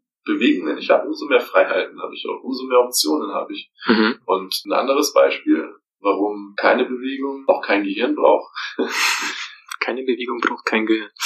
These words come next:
Speaker 1: Braucht kein Gehirn. Es gibt eine Seeanemone, die schwimmt durchs Meer, solange sie jung ist,
Speaker 2: Aha.
Speaker 1: bis zur Adoleszenz. Dann setzt sie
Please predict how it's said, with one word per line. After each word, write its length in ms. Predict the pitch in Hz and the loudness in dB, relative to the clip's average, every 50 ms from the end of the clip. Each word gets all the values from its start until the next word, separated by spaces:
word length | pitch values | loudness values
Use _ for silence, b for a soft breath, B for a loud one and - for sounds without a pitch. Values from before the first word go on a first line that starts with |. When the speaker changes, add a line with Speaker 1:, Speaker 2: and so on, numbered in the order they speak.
| - - | 0 2
Speaker 1:
Braucht 200 | - 160 - - | 2 2 2 2
kein 220 | - - - - 76 | 2 2 2 2 2
Gehirn. 360 | 73 - - 69 - - - _ | 0 0 0 0 -2 -6 -10 _
Es 140 | - - - | -8 -4 -2
gibt 240 | - - - - - _ _ | 0 -2 -2 -4 -10 _ _
eine 240 | - 101 101 104 101 | 0 2 2 2 2
Seeanemone, 840 | 101 113 127 135 139 143 151 147 147 151 156 165 - - - - _ _ - | 2 4 4 4 4 2 0 0 2 2 2 2 2 -2 -6 -8 _ _ -4
die 100 | - 101 | 0 2
schwimmt 460 | - - - 113 135 - - - - - - - _ _ - | 2 2 4 4 2 2 2 0 -4 -12 -14 -16 _ _ 0
durchs 240 | 107 101 101 - | 0 2 2 0
Meer, 260 | 90 87 90 90 92 92 | -2 2 4 4 4 4
solange 320 | - 98 92 92 98 98 | 2 0 0 0 0 -2
sie 140 | 95 - - - | -6 -10 -8 -6
jung 220 | - - - - | -4 -4 -4 -6
ist, 240 | - - - - - - | -6 -4 -4 -4 -2 0
Speaker 2:
Aha. 360 | 113 104 107 107 110 - - _ | 0 0 2 0 -2 -4 -6 _
Speaker 1:
bis 200 | 104 101 98 - | -4 0 0 0
zur 220 | - 101 95 - | 2 2 2 4
Adoleszenz. 720 | - - - 92 95 92 - - - - - - - - - | 4 2 2 0 -2 -2 -4 -2 0 0 0 0 -2 -4 -2
Dann 160 | 101 98 98 | -4 -2 2
setzt 340 | 98 - - - - - - | 2 2 2 2 0 -4 -4
sie 80 | - | -6